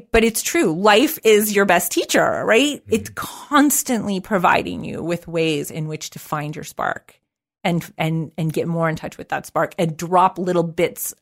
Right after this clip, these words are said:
Speaker 1: of the nonsense that are blocking. You can let down a little piece of garbage that you've <laughs> carried every single day. You can just let down one tiny little piece of garbage. And then in one year, you'll have let down three hundred sixty-five pieces of <laughs> garbage and you'll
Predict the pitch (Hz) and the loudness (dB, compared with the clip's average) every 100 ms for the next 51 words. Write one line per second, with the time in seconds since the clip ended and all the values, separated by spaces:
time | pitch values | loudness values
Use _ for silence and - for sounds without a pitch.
0 | - 160 165 156 156 160 156 147 - 156 | -6 -4 -2 -2 -2 -2 -4 -4 -8 -6
1 | 147 139 131 131 - 110 - _ _ 466 | -6 -2 -2 -2 -6 -14 -14 _ _ -8
2 | 762 240 190 196 214 214 220 226 240 233 | -4 0 2 2 2 2 2 0 -2 -8
3 | 220 214 269 254 214 190 175 208 - - | 0 4 4 4 0 -2 -2 -4 -2 0
4 | 294 392 349 - - - 330 330 359 359 | 2 2 2 0 -16 0 2 4 0 0
5 | 311 294 277 339 226 214 233 - 233 - | -2 -2 2 4 4 2 -2 2 0 4
6 | 202 190 196 254 233 220 208 208 196 180 | 2 4 2 2 0 0 0 -2 -8 -4
7 | - - - - _ - 269 302 285 262 | -4 -2 -6 -8 _ -2 0 2 2 2
8 | 269 262 311 339 247 247 247 233 233 220 | 0 0 -2 -2 2 0 2 0 0 -2
9 | 214 214 190 190 - - 165 180 160 202 | -2 -4 -4 -6 -10 -4 -4 -4 -6 -8
10 | - - - 330 - 208 214 208 214 226 | -8 -6 0 0 4 2 4 4 4 2